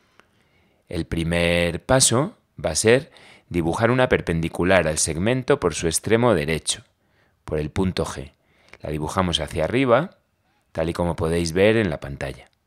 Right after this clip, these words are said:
A continuación, vamos a transportar la medida del segmento, la medida del segmento A,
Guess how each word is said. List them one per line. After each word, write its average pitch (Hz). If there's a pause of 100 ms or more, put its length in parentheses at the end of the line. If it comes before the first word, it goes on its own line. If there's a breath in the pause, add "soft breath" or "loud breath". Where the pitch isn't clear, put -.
(3000 soft breath)
A -
continuación, 87
vamos 101
a 101
transportar 82
la 78
medida 78
del 78
segmento, 127
la 73
medida 80
del 78
segmento 80
A, 131